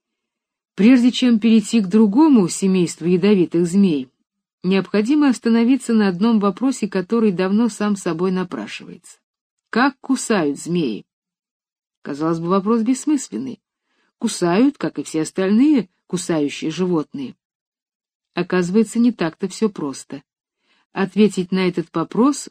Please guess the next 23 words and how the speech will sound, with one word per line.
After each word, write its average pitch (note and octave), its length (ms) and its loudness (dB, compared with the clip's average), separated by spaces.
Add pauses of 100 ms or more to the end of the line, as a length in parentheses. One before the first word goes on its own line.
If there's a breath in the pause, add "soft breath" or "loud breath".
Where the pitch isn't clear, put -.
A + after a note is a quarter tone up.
удалось F3+ 540 0
только A3 320 0
с - 80 -6
развитием G3+ 600 0
кинотехники, D#3+ 1000 -4 (440)
благодаря F3 520 0
специальным F#3 600 -2
съёмкам. B2+ 720 -8 (1600)
Дело A#3 360 4
в - 80 -20
том, C4+ 180 2
что B3+ 500 2
зубы A3+ 400 4
змей A#3+ 480 4
длинные, E3+ 840 2 (480)
чуть B3 260 4
загнутые, D#3 800 -4 (640)
в F3 80 -2
обычном G#3 440 2
состоянии G#3+ 680 2
лежат F#3 380 2
во F3+ 140 -2
рту A#3+ 340 -2